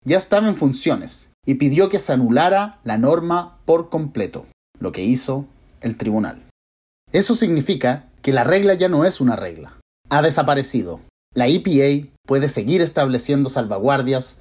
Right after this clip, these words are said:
según lo que recomiende la mejor ciencia. ¡Viva la ciencia!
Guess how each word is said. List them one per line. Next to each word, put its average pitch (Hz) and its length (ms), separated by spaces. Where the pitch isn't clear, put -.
según 165 460
lo 165 100
que 143 100
recomiende 131 600
la 123 120
mejor 123 340
ciencia. - 600
¡Viva 190 320
la 185 100
ciencia! - 680